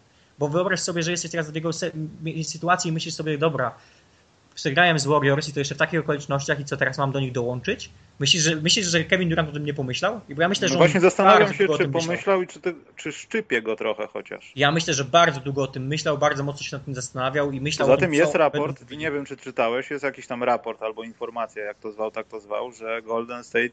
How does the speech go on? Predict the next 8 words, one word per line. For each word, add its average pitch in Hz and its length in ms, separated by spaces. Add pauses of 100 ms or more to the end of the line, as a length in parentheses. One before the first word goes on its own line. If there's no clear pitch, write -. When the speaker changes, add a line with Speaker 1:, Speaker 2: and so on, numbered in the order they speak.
(200)
Speaker 2:
nie 120 180
robili 123 600 (120)
podejścia 110 600
do 110 140
niego 110 420
od 107 160
dwóch 104 320
dni. 107 260